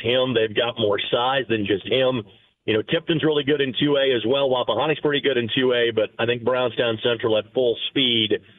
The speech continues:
is the best team in the state, maybe even outside of four A. In three A, Brebeuf is in the conversation. Guerin Catholic, last year's runners-up,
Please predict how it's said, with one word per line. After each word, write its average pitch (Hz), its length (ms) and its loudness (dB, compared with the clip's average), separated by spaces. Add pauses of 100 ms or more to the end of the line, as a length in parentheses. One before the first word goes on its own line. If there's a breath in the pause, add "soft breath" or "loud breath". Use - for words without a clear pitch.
(360 loud breath)
is 117 180 0
the 110 80 -2
best 117 280 -2
team 120 180 0
in 107 60 0
the 98 60 -2 (100)
state, 117 380 0
maybe 120 220 0
even 107 180 0
outside 113 380 0
of 104 140 -2
four 107 260 2
A. 98 280 -2 (360)
In 117 220 -2
three 147 240 0 (120)
A, 147 40 0
Brebeuf 131 440 -2
is 131 160 0
in 135 80 0
the 127 80 0
conversation. 131 840 0
Guerin 127 300 0
Catholic, 135 460 -2
last 131 320 0
year's 127 180 0
runners-up, 120 540 0